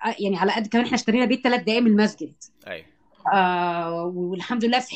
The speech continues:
Speaker 1: حتة اللي هي ما شاء الله في كذا مسلمين حوالينا، فإحنا we are taking so much measures.
Speaker 2: أيوة.
Speaker 1: بس still لا، مش مطمنة.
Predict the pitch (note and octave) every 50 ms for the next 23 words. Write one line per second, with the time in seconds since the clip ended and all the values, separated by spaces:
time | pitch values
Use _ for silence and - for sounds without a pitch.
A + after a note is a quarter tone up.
0 | - B3 A#3+ - _ D4 C#4 C#4 C#4 B3 A#3+ B3 A#3+ G#3+ - - G#3+ A3+ A#3+ A#3+
1 | - A3+ - B3 B3 A3 A#3+ A#3+ A3+ A3 G3+ - - G#3 G#3 A#3+ B3 - - G3+
2 | F#3+ F#3+ A#3+ B3 B3 B3 A3+ - A#3+ A3 G#3+ G#3 G3 - - C4 B3+ C#4 B3 A3+
3 | - - B3+ B3+ B3+ B3+ C4 C4 - - A3 G#3+ A#3 A3+ C#4+ E4+ E4 - - -
4 | - - - - - - - _ _ _ _ _ _ _ - E3+ G3+ - - G3+
5 | - - - B3+ C4 D4 D#4 C4+ G#3 - - - G#3 G#3 - G#3+ F#3+ F#3+ - E3
6 | D#3 D#3 D#3 C#3+ C3+